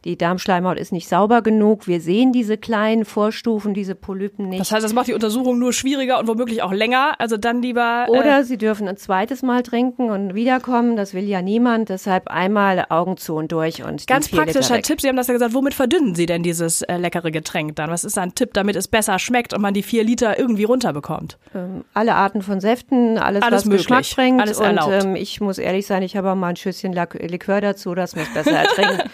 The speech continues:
Speaker 2: <laughs>
Speaker 1: ertragen kann, ne?
Speaker 2: Okay.
Speaker 1: Ich darf noch mal auf die Inanspruchnahme dieser Vorsorge
Speaker 2: Mhm.
Speaker 1: zurückkommen. Jetzt begleitet mich der Darm ja so, seit so vielen Jahren.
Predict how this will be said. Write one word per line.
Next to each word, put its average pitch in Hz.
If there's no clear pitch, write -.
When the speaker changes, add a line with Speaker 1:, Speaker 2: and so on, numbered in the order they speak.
Speaker 2:
<laughs> -
Speaker 1:
ertragen 131
kann, -
ne? 247
Speaker 2:
Okay. 220
Speaker 1:
Ich 62
darf 240
noch 254
mal 233
auf 214
die 214
Inanspruchnahme 208
dieser 190
Vorsorge 185
Speaker 2:
Mhm. 208
Speaker 1:
zurückkommen. 208
Jetzt 175
begleitet 196
mich 190
der 196
Darm 185
ja 190
so, 185
seit 180
so 202
vielen 196
Jahren. 185